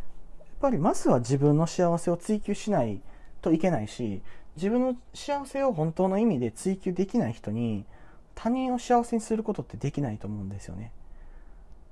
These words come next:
なんか自分を犠牲にしてとか、自分の幸せを、あの、追わずに、人だけ幸せにする、家族だけ幸せにするとか、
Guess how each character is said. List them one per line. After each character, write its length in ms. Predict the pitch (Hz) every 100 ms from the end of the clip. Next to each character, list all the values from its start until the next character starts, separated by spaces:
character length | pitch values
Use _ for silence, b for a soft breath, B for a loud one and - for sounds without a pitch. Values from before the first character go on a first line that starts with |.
| - - - - - - - - -
な 60 | 233
ん 20 |
か 60 | 120
自 240 | 123 185
分 280 | 247 277 302
を 180 | 330 - - -
犠 320 | 147 156 196
牲 20 | 190
に 140 | 208
し 80 | -
て 100 | 175
と 100 | -
か、 280 | 117 104 - -
自 180 | 135 190
分 200 | 233 269
の 100 | 311
幸 380 | - 123 131
せ 280 | 135 147 143
を、 320 | 156 180 95 - B B B B - - - - - - -
あ 160 | 123
の、 240 | 117 110 110
追 100 | 165
わ 140 | 214 220
ず 120 | 107
に、 360 | 110 110 95 - b b b b -
人 280 | - 220 196
だ 140 | 180
け 220 | 202 196
幸 340 | - 190 185 180
せ 120 | 165
に 80 | 160
す 160 | 156
る、 120 | 160
家 180 | 156 233
族 220 | 196 123
だ 100 | 113
け 100 | -
幸 240 | - 113 110
せ 120 | 107
に 60 | 104
す 140 | -
る 100 | 113
と 80 | 104
か、 280 | 104 98